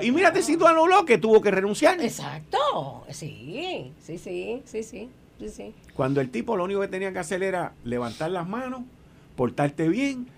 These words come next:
Speaker 1: y como soy un first offender, como
Speaker 2: Claro.
Speaker 1: es la primera vez, llévenme a la escuelita y se acabó.
Speaker 2: Ujú.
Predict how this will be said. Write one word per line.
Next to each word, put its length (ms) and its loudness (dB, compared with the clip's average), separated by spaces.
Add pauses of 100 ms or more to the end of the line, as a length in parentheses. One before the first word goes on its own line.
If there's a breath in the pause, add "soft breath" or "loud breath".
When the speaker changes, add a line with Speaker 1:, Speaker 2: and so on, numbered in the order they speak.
(220 soft breath)
Speaker 1:
y 120 -8
como 280 -2
soy 200 2
un 120 2
first 320 -2
offender, 400 -2
como 180 -2
Speaker 2:
Claro. 180 8
Speaker 1:
es 120 6
la 180 8
primera 340 10
vez, 80 -10 (200)
llévenme 320 4
a 40 0
la 80 2
escuelita 640 -2
y 120 0
se 180 -6
acabó. 540 -2 (100)
Speaker 2:
Ujú. 240 0